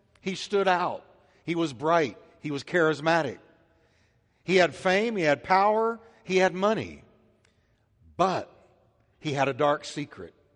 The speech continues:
He had something in his personal, private life that was chewing away on him, slowly draining his life,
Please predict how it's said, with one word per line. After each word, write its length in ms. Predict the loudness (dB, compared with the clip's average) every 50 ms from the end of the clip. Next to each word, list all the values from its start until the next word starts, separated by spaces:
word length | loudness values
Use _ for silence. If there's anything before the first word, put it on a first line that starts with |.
| _ _ _ _ _ _ _ _ _ _ _ _
He 140 | -6 0 2
had 200 | 4 4 4 2
something 720 | 0 -4 -2 -2 -2 -2 -4 -8 -8 -6 -6 -10 -12 -14 -16 _ _ _ _ _ _ _ _
in 120 | -6 -2 -2
his 180 | -2 -2 -4
personal, 540 | -6 -4 -2 -2 0 0 -4 -8 -6 -6 -8
private 460 | -8 -4 -2 0 0 0 0 -2 -6
life 580 | -4 -4 -4 -4 -4 -6 -8 -10 -14 -20 -20 _ _ _ _ _ _ _ _ _ _ _ _ _ _ -8
that 120 | -6 -4
was 160 | -4 -6 -8 -10
chewing 420 | -12 -10 -6 -2 -2 -2 0 0
away 260 | 0 0 0 0 0
on 180 | -2 -2 -4 -4
him, 500 | -6 -8 -8 -8 -8 -10 -12 -18 -20 -20 _ _ _ _ _ _ _ _ _ _
slowly 580 | -18 -16 -16 -14 -8 -2 0 0 2 2 0 -2
draining 380 | -2 -2 0 0 0 -2 -4
his 160 | -4 -6 -6 -4
life, 560 | -2 0 0 0 -2 -6 -8 -12 -16 -20